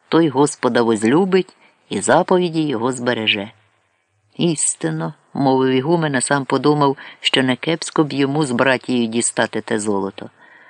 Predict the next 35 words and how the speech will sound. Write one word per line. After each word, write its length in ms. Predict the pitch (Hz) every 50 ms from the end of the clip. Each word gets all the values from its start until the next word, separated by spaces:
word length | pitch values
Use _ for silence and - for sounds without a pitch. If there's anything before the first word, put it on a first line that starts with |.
| _ _ _ _ _ _ _ _ _ -
Мають 280 | 139 156 170 170 160
будувати 540 | 147 143 156 143 151 151 151 160 160 - 156
келії, 580 | 147 - - 156 165 165 156 139 110 101 107 - _ _ -
і 100 | - 107
браму, 460 | 101 110 120 131 156 160 151 135 107
і 40 | 101
стіни, 500 | - - - - 131 151 156 131 110 - _ _ _ _ _ _ _ _ _ _ _ _ _ _ _ _ _
і 80 | - 123
хоч 200 | - 127 135 -
справжні 500 | - - - 180 196 196 175 160 175 165
скарби 400 | - - 160 156 147 135 160 156
у 120 | 143 139
серці, 600 | - - - 175 190 196 175 - - - - 175 - _ _ _ _ _ _ _
але 240 | - 131 135 131 131
й 60 | 127
ті 220 | 117 - - - 104
чогось 380 | - - 110 107 101 - -
варті. 480 | 107 101 101 95 - - - - 90 - - - _ _ _ _ _ _ _
Варязьке 480 | - 110 117 123 131 135 123 - - 131
золото 400 | 120 127 135 139 135 127 - 131
шукали 460 | - - 120 - - 127 131 131 127
не 140 | 127 131 127
раз, 360 | 139 170 180 151 113 - - - - - - - - - - _ _ _ _ _ _ -
і 100 | 180 202
у 120 | 208 185
Варязькій, 720 | 160 147 147 143 160 180 208 220 208 - - - - 196 190
і 60 | 185
у 60 | 156
Угорській 540 | 131 127 131 165 196 202 190 - - 196 185
печері, 540 | - - 185 - - - 196 190 185 185 180
але 300 | 175 170 170 165 175 175
так 280 | - - 175 - -
і 60 | 170 147
не 120 | 135 131
знайшли. 580 | 117 - 123 117 110 - - - 104 101 -